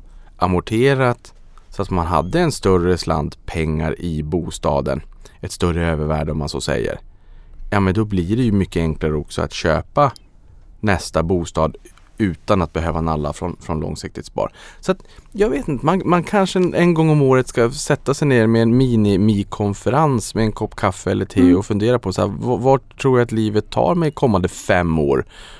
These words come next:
Speaker 1: Och se, har jag, eh, liksom, upprättat min ekonomi i så måtto att, att jag, eh,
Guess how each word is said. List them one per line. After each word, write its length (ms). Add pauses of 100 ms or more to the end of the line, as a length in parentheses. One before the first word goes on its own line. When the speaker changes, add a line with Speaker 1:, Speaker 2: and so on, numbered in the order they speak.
(200)
Speaker 1:
Och 120
se, 300
har 160
jag, 600
eh, 100
liksom, 360 (140)
upprättat 600
min 220
ekonomi 360
i 120
så 120
måtto 380
att, 180
att 140
jag, 240 (280)
eh, 260